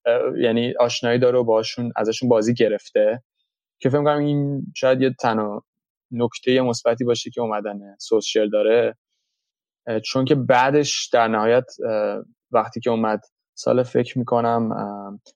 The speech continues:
می‌کنم چهار سال پیش مربی کاردیف شد و اونجا تیمش تو منطقه سقوط هم نبود، یعنی حتی یکی دو امتیاز فکر کنم بالاتر بود. بعد فصل تیمو انداخت،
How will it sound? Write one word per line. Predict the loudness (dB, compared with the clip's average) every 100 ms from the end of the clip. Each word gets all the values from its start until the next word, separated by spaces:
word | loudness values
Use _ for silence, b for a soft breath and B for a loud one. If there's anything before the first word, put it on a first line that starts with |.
| 0
می‌کنم | 0
چهار | 0 2 2
سال | 4 0 0
پیش | -2 -4 -6 -12 -12 -2
مربی | 4 4 4 2
کاردیف | 2 2 2 2 -2
شد | 0 2 4 2
و | 0
اونجا | -2 0 -2 0 2 0 -4 _ _ _ _ -8
تیمش | 0 2 2 0 -8 -10 _ _ _ _
تو | 0
منطقه | 0 2 0
سقوط | 0 0 0 2
هم | 0 0
نبود، | 2 2 2 -2 -4
یعنی | -2 0 -2 -4 _ _ -4
حتی | 0 2 0 -2 _ _ -12 -2
یکی | 0 2
دو | 2
امتیاز | 0 -2 -4
فکر | -2
کنم | -2 2
بالاتر | 2 4 2 2 0 0
بود. | 0 2 2 -2 _ _ _ _ _ 0
بعد | 2 4 4 2 2 0 -4 _ _ _ _ _ -8
فصل | 0 2 2 -2 -12 -12
تیمو | -4 0
انداخت، | 0 2 2 0 -6